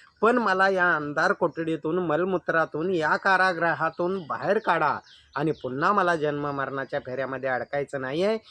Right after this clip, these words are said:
मी तुम्हाला वचन देतो की मला बाहेर इथून काढा, मग तुमची जरूर भक्ती करेन. आणि एकदा का बाळ बाहेर आलं की देवाने वचन घेतलं, आणि एकदा का मनुष्य बाहेर आला किंवा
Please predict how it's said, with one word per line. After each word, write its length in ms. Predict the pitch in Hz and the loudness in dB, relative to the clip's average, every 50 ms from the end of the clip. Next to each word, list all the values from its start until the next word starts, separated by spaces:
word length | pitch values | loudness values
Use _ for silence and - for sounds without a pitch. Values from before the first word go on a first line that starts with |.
| - - | -8 -4
मी 100 | 151 170 | -2 0
तुम्हाला 320 | 165 - 170 160 156 143 131 | 2 2 2 2 2 0 0
वचन 420 | 117 123 127 - - 202 214 226 | -2 -4 -4 -2 0 0 2 4
देतो 360 | 208 214 214 - 233 226 240 - - - - _ _ - | 4 4 4 4 4 2 2 0 -4 -12 -20 _ _ -2
की 60 | 175 | 0
मला 300 | 165 151 135 131 151 156 | 0 0 0 0 0 0
बाहेर 320 | 147 131 110 - 151 190 214 | 0 -2 -2 -2 0 0 2
इथून 360 | 247 247 202 - 226 220 214 | 2 0 2 4 4 4 4
काढा, 380 | - 185 175 160 139 127 113 107 - _ _ _ _ | 4 2 2 2 0 -2 -4 -6 -10 _ _ _ _
मग 200 | - 127 143 160 | -8 -4 -2 -2
तुमची 460 | 170 156 _ - 147 143 139 - 151 135 | -2 -4 _ -6 -6 -6 -6 -6 -8 -8
जरूर 420 | 113 123 123 139 170 190 196 196 | -6 -4 -2 0 2 2 2 2
भक्ती 340 | 165 156 143 - _ - 165 | 0 0 -2 -4 _ -8 -6
करेन. 460 | - - 151 156 180 185 160 113 95 - _ _ _ _ _ _ _ _ - | -2 0 0 2 4 2 2 0 -2 -8 _ _ _ _ _ _ _ _ -4
आणि 160 | 139 170 185 | 0 2 2
एकदा 340 | 180 160 143 143 143 175 170 | 2 2 2 0 0 2 2
का 180 | - - 202 202 | 2 2 2 2
बाळ 280 | 175 160 156 165 180 | 4 4 4 4 4
बाहेर 300 | 175 143 127 135 151 165 | 2 0 0 0 0 0
आलं 420 | 170 160 170 190 208 220 196 135 - - - _ | 0 2 2 2 4 4 4 4 2 0 -8 _
की 60 | 160 | -6
देवाने 380 | 151 139 156 156 165 185 196 208 | -4 -2 0 0 0 0 0 2
वचन 360 | 214 208 202 - - 220 233 | 0 0 0 0 -2 -2 0
घेतलं, 420 | 233 240 240 240 262 214 175 135 - - _ _ _ _ _ _ | 2 0 0 0 0 0 0 0 0 -2 _ _ _ _ _ _
आणि 340 | - 143 170 190 214 240 247 - _ _ - | -4 -2 0 0 0 0 -2 -8 _ _ -8
एकदा 400 | 147 151 156 151 165 160 208 220 | -6 -4 -4 -2 -2 0 0 0
का 140 | 240 254 254 | 2 2 2
मनुष्य 680 | 247 240 226 220 226 214 - - - 214 208 220 226 226 226 - _ _ _ 127 | 4 2 2 0 0 -2 -4 -2 0 2 2 2 2 0 -4 -8 _ _ _ -14
बाहेर 340 | 117 120 139 170 214 226 214 | -10 -4 0 2 4 4 4
आला 320 | 190 151 135 135 131 156 | 4 2 2 0 -2 -4
किंवा 440 | 156 - 180 160 160 170 185 202 | -4 -4 -4 -2 0 2 2 2